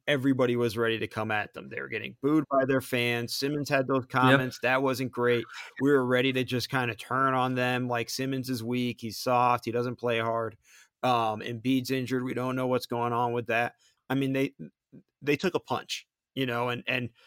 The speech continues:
Speaker 1: I know Toronto lost game one, but did anybody really, nobody was really concerned they were gonna lose the series.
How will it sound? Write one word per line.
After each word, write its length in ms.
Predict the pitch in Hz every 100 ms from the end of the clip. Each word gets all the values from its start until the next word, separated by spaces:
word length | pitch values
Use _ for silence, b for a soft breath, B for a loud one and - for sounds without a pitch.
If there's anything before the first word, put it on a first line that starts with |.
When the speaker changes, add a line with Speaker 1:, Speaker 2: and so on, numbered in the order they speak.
| b -
Speaker 1:
I 120 | 135
know 160 | 147
Toronto 440 | 147 135 139 139 127
lost 360 | 120 117 123
game 200 | - 131
one, 180 | 131 139
but 120 | 131
did 80 | 139
anybody 280 | 143 143 139
really, 380 | 127 135 131 127 -
nobody 240 | 151 156 156
was 120 | 120
really 180 | 143 135
concerned 480 | 127 - 135 131 123
they 100 | 123
were 80 |
gonna 160 | 131 127
lose 240 | 123 120
the 60 | 107
series. 500 | - 113 110 - -